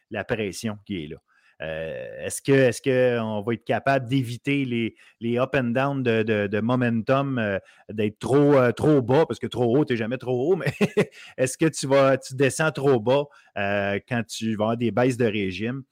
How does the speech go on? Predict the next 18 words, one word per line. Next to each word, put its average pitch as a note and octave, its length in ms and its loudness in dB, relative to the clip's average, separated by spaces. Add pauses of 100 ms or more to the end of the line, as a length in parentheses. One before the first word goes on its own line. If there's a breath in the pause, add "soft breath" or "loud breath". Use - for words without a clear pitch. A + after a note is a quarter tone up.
(180)
C'est - 160 -8
ce - 100 -8
qu'il - 100 -14
faut C#3+ 140 0
éviter B2 400 -2
parce G2+ 220 -4
que, F2 300 -6
tu - 60 -14 (720)
sais, B2+ 140 -4
les, G2+ 380 -8
les A2+ 140 -6
deux C3 300 2
équipes C#3 220 -4
sont A2 200 -2
capables G#2 480 -4
de F#2 60 -6
le E2 60 -4
faire. F2 260 -8